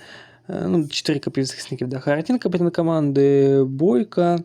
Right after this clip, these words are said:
Годя, е, та Шарай, да. Ось.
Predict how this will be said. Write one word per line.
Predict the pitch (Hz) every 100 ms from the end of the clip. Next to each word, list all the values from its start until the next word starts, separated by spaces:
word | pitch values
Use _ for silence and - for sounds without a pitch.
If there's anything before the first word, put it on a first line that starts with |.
| _ _ - - - - 143 139 135
Годя, | 180 220 170 175 175
е, | 175 170 _ _ _ _ - 170 - - 135 151 151 147 147 147 147
та | 147
Шарай, | 180 - 151 139 131 127
да. | 135 170 208 _ _ _ _ _ _ _ _ -
Ось. | 143 135 143 139 -